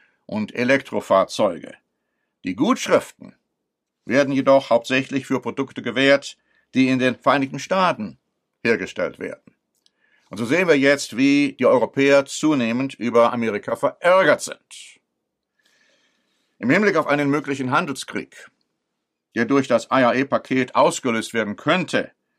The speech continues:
schrieb die Associated Press am fünfundzwanzigsten November. Die Europäische Union und die Vereinigten Staaten stehen kurz vor einem großen transatlantischen Handelsstreit,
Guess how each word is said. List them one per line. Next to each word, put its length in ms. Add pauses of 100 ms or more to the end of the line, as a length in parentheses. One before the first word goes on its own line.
(120)
schrieb 320
die 280
Associated 640
Press 680 (360)
am 140
fünfundzwanzigsten 1080
November. 520 (1400)
Die 80
Europäische 520
Union 640 (560)
und 180
die 80
Vereinigten 340
Staaten 500
stehen 360
kurz 380
vor 180
einem 220
großen 540
transatlantischen 1200
Handelsstreit, 920